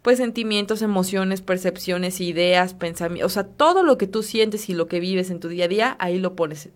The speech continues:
En consecuencia, es algo muy personal. Y pues bueno,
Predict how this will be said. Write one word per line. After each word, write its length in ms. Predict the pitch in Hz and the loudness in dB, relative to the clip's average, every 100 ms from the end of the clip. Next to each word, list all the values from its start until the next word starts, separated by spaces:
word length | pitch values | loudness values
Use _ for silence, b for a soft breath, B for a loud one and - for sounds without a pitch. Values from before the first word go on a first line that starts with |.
| - | -12
En 160 | 160 | -10
consecuencia, 640 | 160 160 170 180 185 214 - | -8 -6 -6 -4 -2 -2 -2
es 140 | 185 | -4
algo 220 | 170 175 | -4 -4
muy 200 | 160 160 | -6 -8
personal. 540 | 160 156 151 147 139 147 B B B B B | -6 -8 -6 -8 -8 -10 B B B B B
Y 160 | - | 4
pues 160 | 285 190 | 6 4
bueno, 240 | 196 214 | 4 2